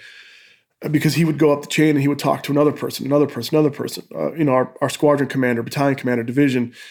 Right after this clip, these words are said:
even all the way up to, like, uh, General Odierno at the time. And at, at least that's what he told me. And, uh, you know, every time I would come back, he'd say, "All right, they said that we're gonna do it, you're gonna do it." And I was just like, "I'm, I can't do it. I'm not doing it."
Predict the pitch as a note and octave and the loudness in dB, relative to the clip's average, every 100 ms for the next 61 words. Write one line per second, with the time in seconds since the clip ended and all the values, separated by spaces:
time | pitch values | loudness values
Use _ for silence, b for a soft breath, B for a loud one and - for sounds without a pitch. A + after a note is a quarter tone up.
0 | B B B - F#3+ F#3 E3 D#3+ D3+ D3+ | B B B 0 2 4 4 4 2 2
1 | C#3 C3 - _ C#3 B2+ A#2+ C3+ D3 C#3 | 0 0 -6 _ -2 0 -2 2 2 4
2 | C#3+ B2+ C3 D3 A#2+ A2+ - C3 - - | 2 2 2 0 -2 -6 -8 -8 -8 -14
3 | _ _ _ _ D3 C#3 C3 C3 C3+ - | _ _ _ _ 2 4 2 0 -4 -16
4 | - D#3+ F3+ D3 D#3 D3 C#3 B2 A#2+ C3+ | -6 -6 0 2 4 2 0 -2 0 0
5 | B2 B2 A#2+ b b b b b _ C#3 | 0 -2 -10 b b b b b _ 0
6 | C3 C3 B2+ A#2+ A#2 A#2 - _ _ _ | 2 2 2 2 0 -4 -14 _ _ _
7 | _ _ _ _ _ _ - D3 B2+ E3 | _ _ _ _ _ _ 2 2 4 4
8 | F3+ F3 F3 E3 D3 - C#3 D3+ D#3+ D3+ | 2 2 2 2 2 0 0 2 0 -2
9 | - D#3 C#3+ C#3 - D3+ C3 C#3+ D3 D#3+ | 0 2 2 0 2 2 4 2 2 2
10 | C#3 C#3+ C3+ C#3+ C#3 C3+ B2 A#2+ C3 A2+ | 2 2 2 2 2 2 0 2 0 0
11 | - B2+ B2+ C3+ C3+ B2+ - C#3+ C3+ - | -8 -6 0 0 0 -6 -4 -4 -4 -6
12 | C3+ D#3 C#3 C3 C#3 - - B2+ C#3 C3+ | -4 0 0 2 2 2 -4 -2 0 2
13 | C3 C#3 A#2+ | 2 2 0